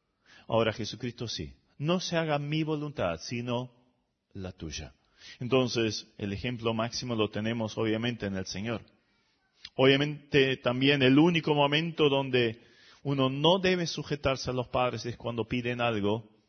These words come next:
que va en contra de la palabra de Dios. Cuando es un pecado, cuando es un abuso,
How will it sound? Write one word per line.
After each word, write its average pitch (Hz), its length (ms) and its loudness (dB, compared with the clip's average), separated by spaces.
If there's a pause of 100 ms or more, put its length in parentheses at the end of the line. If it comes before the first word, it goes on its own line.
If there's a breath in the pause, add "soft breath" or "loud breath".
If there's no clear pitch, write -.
(260)
que 113 60 -2
va 113 160 0
en 110 80 -4
contra 98 440 -4
de 92 120 0
la 92 120 -2
palabra 87 340 -4
de 78 80 -6
Dios. - 300 -12 (540 soft breath)
Cuando 120 640 2
es 117 240 -4
un 117 80 -8
pecado, 98 580 0 (200)
cuando 113 500 2
es 113 260 0
un 104 120 -2
abuso, 101 600 -2